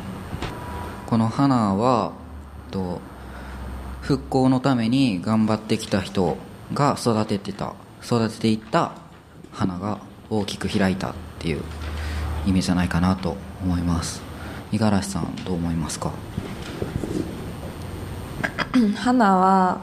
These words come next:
Speaker 2: うん、まあ、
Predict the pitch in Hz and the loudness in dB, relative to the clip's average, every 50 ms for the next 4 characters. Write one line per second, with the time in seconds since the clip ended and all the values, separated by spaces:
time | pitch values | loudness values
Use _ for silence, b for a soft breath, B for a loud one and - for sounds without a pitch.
0 | - - - - - - - - - - 202 190 185 185 180 180 175 180 180 - | -8 -14 -16 -16 -18 -18 -18 -14 -4 0 2 4 4 6 4 4 2 2 -2 -4
1 | - - - - - - - - - - - - - - - - - - - - | -10 -14 -14 -16 -16 -16 -18 -18 -18 -18 -18 -18 -16 -16 -18 -16 -16 -18 -18 -16
2 | - - - - - 208 185 180 170 | -16 -16 -12 -4 2 4 4 4 4